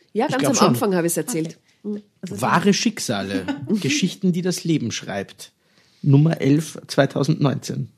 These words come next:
Speaker 2: Ja. Kostet zwei Euro vierzig, ist von Kelter. So. Ähm,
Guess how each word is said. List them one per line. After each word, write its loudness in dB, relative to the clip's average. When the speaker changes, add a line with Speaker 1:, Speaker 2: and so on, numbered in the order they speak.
Speaker 2:
Ja. -8
Kostet 2
zwei 0
Euro 8
vierzig, 2
ist -4
von 2
Kelter. -4
So. 6
Ähm, 4